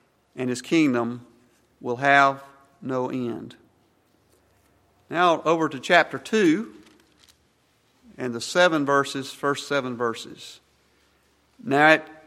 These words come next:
came about in those days that a decree went out from Caesar Augustus that a census be taken of all the inhabited earth.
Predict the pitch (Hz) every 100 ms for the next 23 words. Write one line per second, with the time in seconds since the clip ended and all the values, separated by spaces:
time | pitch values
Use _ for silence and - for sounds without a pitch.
0 | _ _ _ _ _ _ - 208 226 214
1 | 165 156 160 156 143 135 165 185 190 147
2 | 160 131 95 - - - - - 139 135
3 | 127 123 - 202 175 147 147 160 165 156
4 | 156 - - 127 - 185 180 160 135 139
5 | 123 - 117 - - - _ _ _ _
6 | - - _ _ 139 131 - 233 226 -
7 | 151 139 156 151 175 165 170 139 139 165
8 | 180 175 165 165 180 165 131 131 139 143
9 | 117 - -